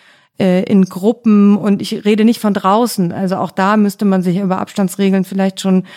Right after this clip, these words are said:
Gedanken machen. Aber auch drinnen ist es einfach voll. Und in, äh, dem Hotel, in dem ich bin,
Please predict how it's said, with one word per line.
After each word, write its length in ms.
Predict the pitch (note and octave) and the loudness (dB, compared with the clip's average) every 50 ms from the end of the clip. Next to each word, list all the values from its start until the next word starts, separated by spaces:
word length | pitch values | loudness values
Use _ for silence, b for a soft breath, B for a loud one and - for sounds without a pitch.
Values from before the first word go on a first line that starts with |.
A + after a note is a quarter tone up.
| B B B | B B B
Gedanken 420 | - G3 F3+ F#3 F#3 G#3 - - G#3 | -4 -2 0 0 0 0 0 -2 -2
machen. 240 | G3 F#3 F3 G3 G#3+ | -2 -2 -2 -2 -2
Aber 220 | G3+ F#3+ G3+ - | -2 -2 -2 -2
auch 180 | G3+ F3+ - - - - - | -4 -6 -6 -8 -20 -20 -12
drinnen 600 | - G3+ G#3 F#3 F#3+ G#3+ B3 C4 B3 G3 F3 F3 | -8 -6 -4 0 2 2 2 2 2 2 -2 -4
ist 240 | - G#3 F3 - - | -6 -8 -10 -10 -10
es 100 | G3+ - | -10 -6
einfach 440 | - - F#3 F3 - - G3+ - - | -4 -2 -2 -2 -2 -4 -6 -6 -8
voll. 440 | - - - - A#3+ A#3 F3+ D#3+ D#3+ B B B B B B B B | -14 -8 -4 -2 0 0 0 -2 -4 B B B B B B B B
Und 360 | B - - F3+ F#3 F#3 F#3 - | B -2 0 2 2 0 0 -2
in, 420 | - G#3 F#3+ F#3 F#3 F#3 F#3+ G3 | 0 2 2 4 4 2 2 0
äh, 240 | - - - A#2 D#3+ | -2 -6 -6 -6 -4
dem 180 | G#3 G#3+ F#3 F3 | -2 0 2 2
Hotel, 260 | F#3 F3 F#3 G#3+ A#3 | 2 2 2 2 2
in 80 | A#3 G#3+ | 2 4
dem 140 | G#3 G3+ | 4 2
ich 180 | G3+ F#3 - _ | 2 0 -2 _
bin, 440 | - A2 G3+ G3+ G3+ G2+ G2+ G2+ | -2 0 2 4 4 4 4 2